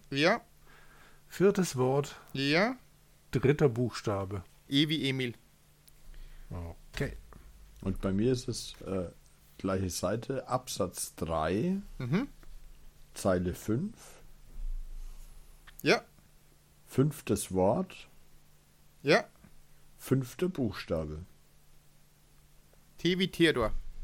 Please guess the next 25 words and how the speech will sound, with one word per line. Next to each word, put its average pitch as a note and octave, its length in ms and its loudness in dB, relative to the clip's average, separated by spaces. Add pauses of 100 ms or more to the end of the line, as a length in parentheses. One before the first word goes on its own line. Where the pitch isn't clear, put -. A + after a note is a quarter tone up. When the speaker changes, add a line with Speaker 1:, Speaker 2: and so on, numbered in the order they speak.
(760)
Speaker 2:
Also G#2 240 0
wer B2 220 4
jetzt - 380 0
alle D3 220 2
achtzehn - 380 0
Folgen C#3 360 0
hier C3 220 2
mitge-, C#3 420 0 (220)
durchgehört C#3+ 880 6
hat, C3 160 0
Speaker 1:
Ja, D#3 120 8
Speaker 2:
hat G3 60 8
Speaker 1:
der A3+ 120 10
hat G#3 160 10
schon A3 120 2
Speaker 2:
wahrscheinlich F3 240 6
dann F#3 80 8
Speaker 1:
einige. F3+ 140 8
Speaker 2:
das F#3 100 6
komplette, D3 600 4 (540)
<laughs> - 520 4
den E3 100 10
kompletten D#3 500 6
Kopierschutz. C#3 640 0 (1800)
Speaker 1:
So. B2+ 240 12